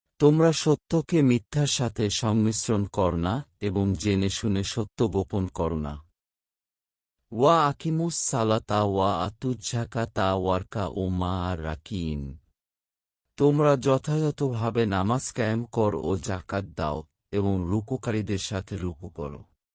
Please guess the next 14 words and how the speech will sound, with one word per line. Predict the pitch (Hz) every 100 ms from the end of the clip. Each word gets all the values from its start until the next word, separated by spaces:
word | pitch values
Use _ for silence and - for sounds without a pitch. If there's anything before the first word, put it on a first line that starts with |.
| _ _ _ _
"আতা | - 131 - 151
মুরুনান্না | 143 147 160 165 160 156 160
ছা | - - 117
বিলবিল | 98 101 104 104 117 107
বি | 104 104
ওয়া | 98 104
তানছাওনা | - 90 90 - 107 95 90 87 80
আনফুসাকুম | 98 - 113 - 117 - 104 98
ওয়া | 82 92
আনতুম | 76 82 92 - 113
তাতলুনাল | 113 104 85 - 98 92 90
কিতাবা | - 104 - 87 76 80 73
আফালা | 78 87 80 85
তাকিলুন।" | 87 80 - 80 76 73 71